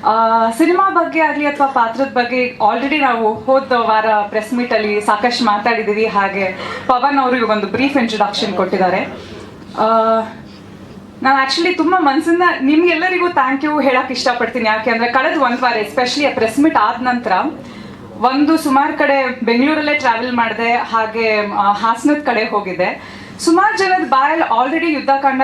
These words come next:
ಸಿನಿಮಾ ಬಗ್ಗೆ ನಿಜವಾಗ್ಲೂ ಅಂದ್ರೆ they are talking about the film. So ನನ್ಗೆ ಆಗ, ಆಗ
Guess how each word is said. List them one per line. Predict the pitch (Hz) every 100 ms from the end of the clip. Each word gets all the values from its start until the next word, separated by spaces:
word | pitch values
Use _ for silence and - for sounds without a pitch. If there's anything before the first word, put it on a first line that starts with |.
| 262
ಸಿನಿಮಾ | 247 233 254
ಬಗ್ಗೆ | 269 247 220 240 233
ನಿಜವಾಗ್ಲೂ | 254 262 311 311 302
ಅಂದ್ರೆ | 262 285
they | 269
are | 269
talking | 277 285 349 294
about | 240 214
the | 214
film. | 220 185 - - - - -
So | 302
ನನ್ಗೆ | 311 294
ಆಗ, | 302 294
ಆಗ | 240 294